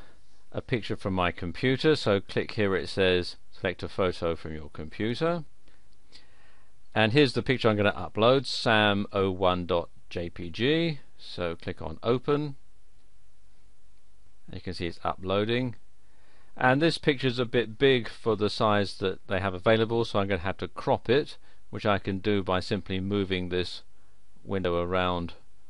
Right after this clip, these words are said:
with the mouse. And that looks about right.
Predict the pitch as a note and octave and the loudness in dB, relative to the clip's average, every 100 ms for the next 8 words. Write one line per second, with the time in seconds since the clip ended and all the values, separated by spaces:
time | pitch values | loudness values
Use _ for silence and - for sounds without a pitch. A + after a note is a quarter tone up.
0 | - - G2 F2+ - - G#2 C#3+ D#3+ - | -10 -8 -6 -6 -6 -2 2 2 2 -2
1 | - - - - - - - - - - | -8 -8 -10 -12 -12 -12 -12 -12 -12 -12
2 | - - - - - - - - - - | -12 -12 -12 -10 -10 -10 -10 -10 -10 -10
3 | - - - - - - G2 F2+ F2 D#2+ | -10 -12 -12 -10 -10 -8 -6 -4 -4 -4
4 | - - - - D#2 D2 G#2+ B2 D3 D3 | -6 -8 -8 -6 -6 -6 -2 2 2 0